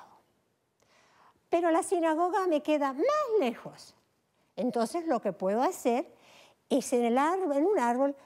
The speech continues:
colgar alguna cosa de mi casa. Yo llego allí, lo toco, "Ah, esa es mi casa",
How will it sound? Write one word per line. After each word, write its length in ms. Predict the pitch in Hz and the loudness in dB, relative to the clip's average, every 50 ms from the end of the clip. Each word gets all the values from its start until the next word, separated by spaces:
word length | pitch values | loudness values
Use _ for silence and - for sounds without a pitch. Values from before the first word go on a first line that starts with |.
| - _ - | -20 _ -2
colgar 460 | - 269 269 262 247 277 302 359 381 | 0 0 2 2 0 0 0 0 0
alguna 380 | 392 359 285 262 320 359 359 330 | 0 0 0 0 0 0 0 -2
cosa 460 | - - _ - 339 381 - - 320 | -4 -8 _ -4 -4 -2 0 0 0
de 120 | 233 220 208 | 2 2 0
mi 120 | 202 185 | 0 -2
casa. 480 | - - 208 160 - - - - 240 370 440 - _ _ _ _ _ _ _ _ _ _ _ _ _ _ _ _ _ _ | -4 -6 -6 -6 -8 -8 -8 -6 -6 -6 -8 -14 _ _ _ _ _ _ _ _ _ _ _ _ _ _ _ _ _ _
Yo 200 | - 156 226 277 | -4 0 2 2
llego 280 | 285 269 294 294 294 302 | 2 2 0 0 2 0
allí, 380 | 302 330 277 302 330 381 392 - - | 0 0 -2 -2 -4 -4 -6 -8 -4
lo 180 | 285 226 233 226 | -2 0 0 0
toco, 460 | - 247 214 196 - - 277 440 - - _ _ _ - | 0 0 -2 0 -2 -4 -6 -6 -8 -12 _ _ _ -4
"Ah, 260 | - 523 622 622 494 | -4 0 0 0 0
esa 160 | - - 453 | 0 -2 -4
es 100 | 370 - | -2 -2
mi 100 | 359 311 | -2 -2
casa", 380 | - - 220 - 190 - - | 0 0 -2 -2 -2 -4 -6